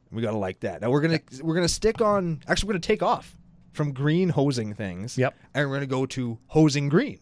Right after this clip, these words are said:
Speaker 2: S-, sort of, because there is also a
Speaker 1: There's
Speaker 2: green one that hoses again.
Speaker 1: O-, of course.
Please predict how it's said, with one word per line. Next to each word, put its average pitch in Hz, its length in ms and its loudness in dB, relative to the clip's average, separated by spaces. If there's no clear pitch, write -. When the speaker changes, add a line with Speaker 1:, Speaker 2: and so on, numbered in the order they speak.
Speaker 2:
S-, - 420 -2
sort 254 300 8
of, 123 160 0
because 151 320 2
there 165 160 2
is 170 140 2
also 156 580 2
a - 20 -6
Speaker 1:
There's 139 220 2
Speaker 2:
green 147 320 4
one 131 160 2
that 127 120 0
hoses 131 520 4
again. 123 320 -2
Speaker 1:
O-, 196 100 6
of 190 220 2
course. 143 360 -2